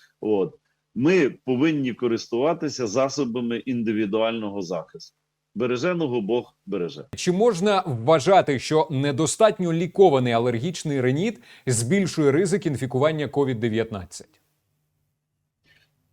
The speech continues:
Speaker 1: Дуже дякую колезі, який задав це запитання.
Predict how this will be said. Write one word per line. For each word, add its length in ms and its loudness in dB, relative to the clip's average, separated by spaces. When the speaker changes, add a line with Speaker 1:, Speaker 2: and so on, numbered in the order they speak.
Speaker 1:
Дуже 260 6
дякую 580 6
колезі, 480 8
який 420 6
задав 420 6
це 200 4
запитання. 920 4